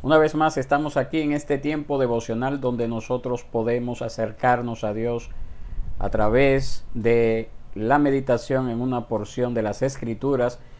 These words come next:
y también usando un devocional diario que tenemos a nuestro alcance, ver-, que se titula Verdades para Vivir.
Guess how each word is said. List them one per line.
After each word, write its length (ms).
y 80
también 920
usando 1080
un 400
devocional 640
diario 680
que 460
tenemos 580
a 80
nuestro 380
alcance, 800
ver-, 320
que 100
se 140
titula 460
Verdades 500
para 260
Vivir. 440